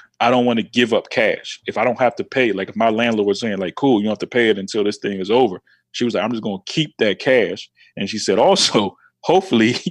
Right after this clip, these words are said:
<laughs> they do some kind of thing where they say, "Oh, you know, we're gonna waive half of your, your rent payments for during the,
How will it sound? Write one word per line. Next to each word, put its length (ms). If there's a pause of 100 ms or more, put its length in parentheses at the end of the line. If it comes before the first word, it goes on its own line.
(160)
<laughs> 300
they 140
do 160
some 200
kind 200
of 80
thing 200
where 100
they 100
say, 220
"Oh, 320
you 100
know, 140
we're 100
gonna 180
waive 540
half 400
of 60
your, 460 (680)
your 280
rent 220
payments 600 (140)
for 360
during 360
the, 180